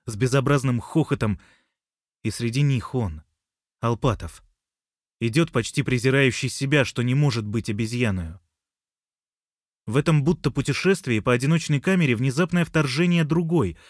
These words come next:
чужой жизни оставляет в душе такое же волнение, как на море при безветрии мертвая зыбь. Треплется бедная лодочка по мертвым волнам, не ведающим своего происхождения. Бессильно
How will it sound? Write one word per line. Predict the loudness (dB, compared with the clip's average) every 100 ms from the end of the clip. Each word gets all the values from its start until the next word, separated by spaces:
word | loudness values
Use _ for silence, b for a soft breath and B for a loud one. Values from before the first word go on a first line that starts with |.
| b b
чужой | 0 0 4 2
жизни | 2 2 0 0
оставляет | -2 0 0 2 2
в | 2
душе | -2 0 -2
такое | 0 -2 2 2 2
же | 0
волнение, | 0 0 2 2 2 0 -4 b b b b _ _
как | -4 2
на | 4
море | 4 4 2
при | 0
безветрии | 0 0 0 0 0 0
мертвая | 0 -2 -2 -4
зыбь. | -4 -8 -10 -18 _ _ _ _ _ _ _ _ _
Треплется | -2 -2 -2 -4 -4
бедная | 0 0 0 -2
лодочка | 0 0 -2 -4 -4
по | -2
мертвым | 0 -2 -2 -4 -4
волнам, | -2 -2 -2 -4 -6 _ _ _ _ -4
не | -2
ведающим | 0 0 0 -2 -6
своего | -4 -4 -2
происхождения. | -4 -6 -4 -6 -4 -4 -4 -6 -10 _ _ _ _ _ _ _ _
Бессильно | -8 -6 -6 -6 -2 0 0 -2